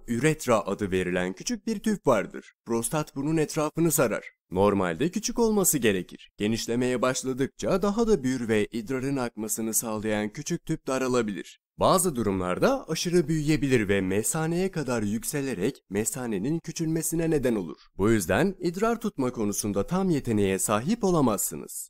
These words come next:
Kadınların ve erkeklerin sahip olduğu tüm östrojenler aslında testosterondan üretilir ve testosteronun yan ürünleridir. Testosteronu östrojene dönüştürmek için aromataz denen bir enzime ihtiyacınız vardır. Aromataz testisler ve yağ hücreleri tarafından yapılır.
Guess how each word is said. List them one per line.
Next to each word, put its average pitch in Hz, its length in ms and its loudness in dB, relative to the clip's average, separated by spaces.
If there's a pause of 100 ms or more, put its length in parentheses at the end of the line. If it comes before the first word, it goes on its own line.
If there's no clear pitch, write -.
(120)
Kadınların 147 580 2
ve 151 40 6
erkeklerin 113 680 2
sahip 147 480 -2
olduğu 123 400 -2
tüm 180 200 2
östrojenler 107 1000 -2
aslında 156 520 0
testosterondan 185 920 0
üretilir 131 640 -2
ve 107 160 2
testosteronun 120 960 -6
yan 147 240 0
ürünleridir. 123 800 2
Testosteronu 135 800 -2
östrojene 135 720 -2
dönüştürmek 139 640 -4
için 220 440 -2
aromataz 131 720 -4
denen 117 340 -2
bir 202 220 0
enzime 143 480 0
ihtiyacınız 131 720 0
vardır. 92 540 -4
Aromataz 104 760 2
testisler 165 800 -2
ve 110 60 2
yağ 151 320 0
hücreleri 175 480 -2
tarafından 180 560 0
yapılır. 135 380 0